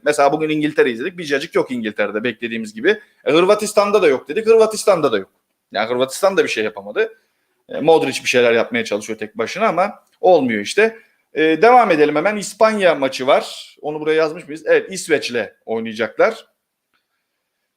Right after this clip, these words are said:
Evet, İspanya ile İsveç oynayacak. Ee, şimdi bu maçta sevgili dostlar, İspanya'nın bir galibiyeti gelebilir. Çünkü zaten, e, yine herkesin çok fazla oynayacağı bir, e,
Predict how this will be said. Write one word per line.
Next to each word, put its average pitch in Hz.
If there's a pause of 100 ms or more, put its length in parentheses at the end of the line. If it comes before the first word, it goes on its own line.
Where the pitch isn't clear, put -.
(240)
Evet, -
İspanya 202
ile 214
İsveç -
oynayacak. 131 (280)
Ee, 147
şimdi 160
bu 254
maçta 165
sevgili 170
dostlar, 175 (120)
İspanya'nın 175
bir 214
galibiyeti 160
gelebilir. 165
Çünkü 175
zaten, 151
e, 123
yine 117
herkesin 117
çok 117
fazla 113
oynayacağı 110
bir, 110 (540)
e, 104